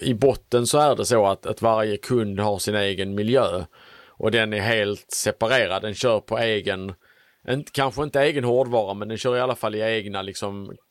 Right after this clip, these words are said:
containrar, så att säga. Vilket innebär att, att det är fortfarande lite kvar i det gamla. Men det som är fiffigt med det är ju att, att alla de här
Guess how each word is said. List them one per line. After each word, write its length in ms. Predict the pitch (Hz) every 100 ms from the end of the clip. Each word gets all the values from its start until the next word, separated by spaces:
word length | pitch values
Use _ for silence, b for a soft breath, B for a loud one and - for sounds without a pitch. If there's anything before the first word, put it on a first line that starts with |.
| _ _ _ _ _ _
containrar, 880 | 123 110 - 123 107 104 - 90 87 - _
så 160 | - 101
att 100 | -
säga. 340 | - 50 - _ _ B B B -
Vilket 260 | 120 -
innebär 480 | 127 123 113 110 107
att, 260 | 101 - -
att 300 | 110 - -
det 120 | 131
är 40 | 123
fortfarande 500 | 139 131 - 113 117
lite 240 | 143 147
kvar 460 | - - 123 101 104
i 80 | 107
det 80 |
gamla. 600 | 104 110 107 127 107 87 - b _
Men 300 | 147 131 113
det 100 | 123
som 140 | 131
är 40 | 123
fiffigt 500 | 139 139 - 120 -
med 220 | 180 170
det 60 |
är 100 | 120
ju 180 | 123 104
att, 220 | 101 - -
att 220 | - -
alla 260 | 120 117 104
de 120 | 117
här 200 | 151